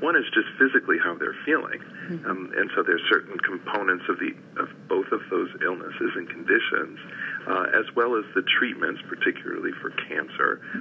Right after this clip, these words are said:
Speaker 1: which may cause significant symptoms and problems and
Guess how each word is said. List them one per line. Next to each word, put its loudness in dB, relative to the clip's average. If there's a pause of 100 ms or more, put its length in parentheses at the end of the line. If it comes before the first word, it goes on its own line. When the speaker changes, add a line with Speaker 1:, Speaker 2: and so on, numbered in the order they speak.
(140)
Speaker 1:
which 2
may 2
cause -4 (120)
significant 0 (100)
symptoms -2
and -10
problems -4
and -4